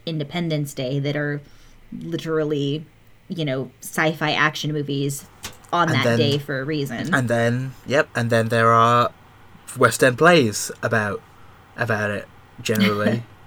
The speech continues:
Speaker 2: <laughs> If anybody has ever heard of Hamilton. <laughs>
Speaker 1: Oh, yeah, there's that, too. <laughs>
Speaker 2: Yeah, there's that, too. <laughs>
Speaker 1: Um, yeah, so there's a lot of talk about it. So I'm, that's all
Speaker 2: Absolutely.
Speaker 1: the mentioning of it I'm gonna do, though, 'cause beyond
Speaker 2: Mm-hmm.
Speaker 1: that, it's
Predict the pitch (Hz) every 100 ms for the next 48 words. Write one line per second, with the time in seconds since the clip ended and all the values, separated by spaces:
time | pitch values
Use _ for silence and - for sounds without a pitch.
0 | - 147 - - - - - - - 113
1 | 113 107 110 107 104 107 110 104 110 98
2 | 123 165 - 170 - - - - - -
3 | - - - - 254 294 269 190 202 220
4 | 220 214 151 - 277 - - - 190 -
5 | 180 208 143 139 143 123 156 - - 139
6 | 131 - - - - - - 277 277 392
7 | - - - 277 247 202 151 - 180 -
8 | 262 311 330 285 240 - 190 156 143 -
9 | - - 185 - 185 185 - - 196 214
10 | 240 240 240 214 208 - 190 190 170 170
11 | 165 160 156 156 156 160 160 185 - 160
12 | 165 165 185 196 160 156 - - -